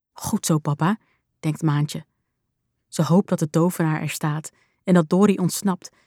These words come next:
en zich in hun auto verstopt en met ze meerijdt naar huis en in hun tuin komt wonen.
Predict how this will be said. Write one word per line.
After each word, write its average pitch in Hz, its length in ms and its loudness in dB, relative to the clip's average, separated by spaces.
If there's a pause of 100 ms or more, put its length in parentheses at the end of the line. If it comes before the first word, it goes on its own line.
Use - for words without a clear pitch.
(100)
en 180 100 0
zich - 200 0
in 185 120 2
hun 196 180 8
auto 190 340 2
verstopt - 600 -6
en 185 140 4
met 180 160 4
ze 190 80 0
meerijdt 196 480 0
naar 185 120 0
huis 156 340 2 (240)
en 185 160 6
in 175 100 8
hun 202 220 8
tuin 202 260 4
komt 160 260 0
wonen. 147 340 0